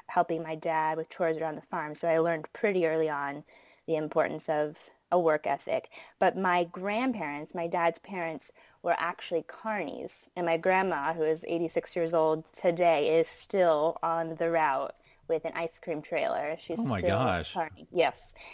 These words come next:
Speaker 1: So I, my first job where I actually got a paycheck was spending summers with my grandparents on a, a carnival route that they would take for nine months out of the year all through the Midwest. So I spent a lot of time in Bloomington, Indiana, working.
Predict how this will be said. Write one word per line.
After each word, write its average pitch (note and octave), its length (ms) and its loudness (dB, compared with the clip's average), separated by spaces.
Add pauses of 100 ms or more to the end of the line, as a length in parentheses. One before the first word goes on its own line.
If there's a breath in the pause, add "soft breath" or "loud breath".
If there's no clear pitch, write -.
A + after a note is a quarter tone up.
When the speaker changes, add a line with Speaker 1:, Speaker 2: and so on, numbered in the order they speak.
(120)
Speaker 1:
So G3+ 240 8
I, F#3+ 300 10 (100)
my F3+ 140 4
first G#3 380 0
job D#3+ 340 2
where D#3+ 100 0
I D#3 60 -2
actually D#3+ 220 -6
got D#3+ 160 -2
a D#3+ 40 -2
paycheck E3 520 -2
was D3+ 260 -8 (220 loud breath)
spending E3+ 420 0
summers E3 400 -6
with D#3+ 140 -2
my D3+ 160 -10
grandparents D3+ 720 -8
on D3+ 160 -4
a, D3 400 -4
a - 20 -8
carnival D#3+ 420 -2
route - 280 2
that D#3 140 -4
they D#3 120 0
would D3+ 160 -2
take - 240 -2
for - 160 -6
nine D#3 200 -6
months D3+ 340 -8
out D3 100 -2
of D3+ 80 -2
the D#3 80 -2
year D3+ 500 2
all D#3 160 6
through D#3+ 180 -2
the D#3+ 100 -4
Midwest. - 720 -4 (320 loud breath)
So - 120 2
I D#3 60 6
spent E3 260 -6
a D#3 40 -6
lot D3 160 -4
of D3+ 80 -6
time D3+ 300 -12
in C#3+ 160 -12
Bloomington, F3+ 500 -2
Indiana, F3 840 0
working. E3 580 0